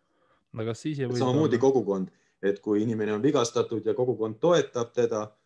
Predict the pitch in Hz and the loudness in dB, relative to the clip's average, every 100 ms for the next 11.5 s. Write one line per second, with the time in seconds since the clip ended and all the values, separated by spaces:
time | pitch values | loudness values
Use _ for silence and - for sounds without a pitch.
0 | _ _ _ - - 110 104 98 - 110 | _ _ _ -16 -6 -2 -2 -4 -4 -2
1 | 104 104 101 98 95 95 95 - _ _ | 2 2 2 0 -4 -6 -6 -14 _ _
2 | _ _ _ _ _ _ _ - - 113 | _ _ _ _ _ _ _ -12 -8 -6
3 | 107 - - 107 104 104 104 104 104 107 | -6 -6 -2 -2 0 -2 -2 0 0 -4
4 | 113 110 113 104 127 117 110 110 104 107 | -8 -8 -6 -2 -2 0 -2 -4 -6 -4
5 | 110 131 151 110 95 92 92 101 110 113 | -4 -2 -2 -2 -2 -4 -6 -4 -4 -4
6 | 110 107 110 110 139 131 117 113 101 107 | -6 -4 -4 -2 0 0 -2 -6 -6 -6
7 | 98 101 101 - _ _ - 120 120 110 | -2 -2 -2 -8 _ _ -4 0 2 2
8 | 110 104 107 104 143 131 107 101 101 131 | 0 -2 -2 -2 0 0 0 -2 -4 0
9 | 131 107 104 101 - 110 110 107 120 117 | 0 0 -4 -8 -10 -12 -10 -10 -6 -4
10 | 104 120 107 104 98 104 98 104 127 143 | -2 -2 -2 -4 -6 -10 -8 -4 0 0
11 | 104 90 82 - _ | -2 -6 -10 -18 _